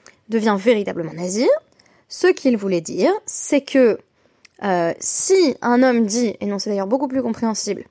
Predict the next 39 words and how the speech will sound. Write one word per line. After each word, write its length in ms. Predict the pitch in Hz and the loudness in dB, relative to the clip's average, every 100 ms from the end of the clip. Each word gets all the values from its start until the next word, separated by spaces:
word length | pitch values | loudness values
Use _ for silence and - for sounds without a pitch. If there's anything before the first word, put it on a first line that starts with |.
| _ _ _ _ _ _ _ | _ _ _ _ _ _ _
Cette 440 | - - - 339 | -12 -4 0 0
vache 280 | 254 294 254 | 4 2 4
deviendra 680 | 208 214 226 220 233 214 190 - | 0 0 2 2 2 2 0 -4
pour 160 | 233 | -2
moi 380 | 220 226 202 185 - | 2 4 2 0 -8
un 100 | 196 | -14
korban, 480 | 180 - 254 226 190 | -6 0 2 2 0
donc 160 | 175 185 | -4 -6
je 100 | 202 | -2
la 140 | 214 | 0
porterai 460 | - 240 254 247 233 | -2 -2 2 2 2
en 80 | |
korban, 420 | 202 - 226 208 196 196 _ - _ | 0 -2 0 0 -2 -10 _ -20 _
elle 100 | 196 | -6
sera 240 | - 214 202 | -2 0 -2
sanctifiée 800 | - 277 277 - 240 254 226 - | -2 -2 -2 -4 -2 0 0 -2
si 160 | - - | -6 -2
elle 80 | 220 | -2
se 80 | 208 | -2
dresse 220 | 196 190 | -6 -8
sur 100 | - | -14
ses 140 | - | -16
pattes », 400 | - 180 - - - _ _ _ _ - | -8 -8 -8 -12 -14 _ _ _ _ -6
alors 280 | 208 214 170 | -2 -2 -2
oui, 200 | 175 180 494 571 - _ | -2 0 0 0 -10 _
il 140 | 214 | -4
a 80 | 185 | -4
bel 200 | 170 226 | -2 -2
et 60 | 202 | -2
bien 320 | - 190 262 | -6 -2 0
l'obligation 680 | 311 185 165 175 - 202 285 587 _ _ _ - - _ | 0 -2 -10 -10 -8 -2 -2 -2 _ _ _ -20 -20 _
de, 420 | - 185 208 233 359 466 - - | -14 -2 4 6 6 2 -4 -6
euh, 500 | 185 170 165 185 - - - | -4 -6 -8 -14 -16 -14 -8
offrir 320 | - - 285 | -4 -2 -2
cette 140 | 208 | 0
vache 240 | 226 285 - | 0 0 -2
en 200 | 220 262 | -2 -2
korban. 360 | - 233 196 180 | -2 -2 -2 -2
Mais, 300 | 175 269 320 | 4 4 4